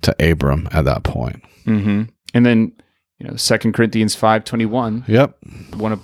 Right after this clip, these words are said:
Speaker 2: my favorite
Speaker 1: One of my
Speaker 2: verses.
Speaker 1: favorites. "God
Speaker 2: Yeah.
Speaker 1: made him who had no sin to be sin for us, so that we might become the very righteousness of God."
Speaker 2: So there's this double imputation, if you will. We impute our sin onto Jesus. We lay our sins upon him,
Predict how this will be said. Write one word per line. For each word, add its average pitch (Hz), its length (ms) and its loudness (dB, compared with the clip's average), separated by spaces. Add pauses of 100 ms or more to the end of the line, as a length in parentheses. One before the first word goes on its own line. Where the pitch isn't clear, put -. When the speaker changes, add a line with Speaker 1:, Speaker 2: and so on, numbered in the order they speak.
(140)
Speaker 2:
my 104 200 0
favorite 110 320 -4
Speaker 1:
One 117 240 4
of 107 60 4
my 107 120 6
Speaker 2:
verses. 139 100 2
Speaker 1:
favorites. 95 640 2
"God 104 260 4
Speaker 2:
Yeah. 113 200 4
Speaker 1:
made 104 40 4
him 110 200 4
who 101 160 0
had 107 300 4
no 107 120 4
sin 98 360 2
to 95 80 0
be 90 120 0
sin 98 280 0
for 87 200 0
us, 87 260 4
so 85 80 -2
that 87 100 0
we 98 160 0
might 90 180 2
become 90 300 -2
the 87 80 0
very 80 200 2
righteousness 69 680 -6
of 92 160 -12
God." - 240 -12 (400)
Speaker 2:
So - 140 -2
there's 123 300 4
this 113 180 0
double 147 640 2
imputation, 117 680 0
if 101 120 -6
you 104 120 -6
will. 90 340 -6 (260)
We 123 220 2
impute 135 580 0 (520)
our 127 200 4
sin 120 480 2
onto 123 240 2
Jesus. 101 540 -2
We 110 140 0
lay 107 240 4
our 117 100 4
sins 113 360 0
upon 107 320 0
him, 98 420 -2